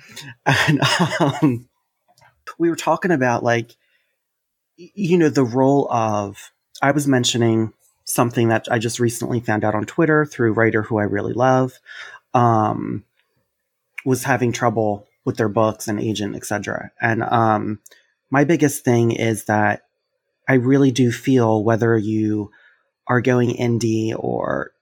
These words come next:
being traditionally published, it seems like you still have to operate this like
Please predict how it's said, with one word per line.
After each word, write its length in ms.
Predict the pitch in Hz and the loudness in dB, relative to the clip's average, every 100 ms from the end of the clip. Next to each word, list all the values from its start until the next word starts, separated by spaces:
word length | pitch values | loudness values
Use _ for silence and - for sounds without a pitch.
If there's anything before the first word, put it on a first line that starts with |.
| _ _ _ _ _ _ _ _ _ - | _ _ _ _ _ _ _ _ _ 0
being 460 | 135 127 123 123 127 | 2 4 2 -2 -4
traditionally 560 | - 120 117 - 110 | 0 2 2 0 -2
published, 580 | 104 131 120 110 - - | 0 0 2 0 -2 -8
it 140 | 127 | -10
seems 360 | - - 135 135 | -6 0 2 2
like 260 | 123 104 120 | 0 -2 -2
you 200 | 135 151 | -2 -2
still 420 | - - 131 135 | -4 0 0 2
have 240 | 127 120 | 0 -2
to 80 | - | -2
operate 540 | 117 110 120 127 127 | -2 0 0 0 0
this 360 | - 143 143 - | 0 0 -2 -2
like 280 | 113 110 | -2 -2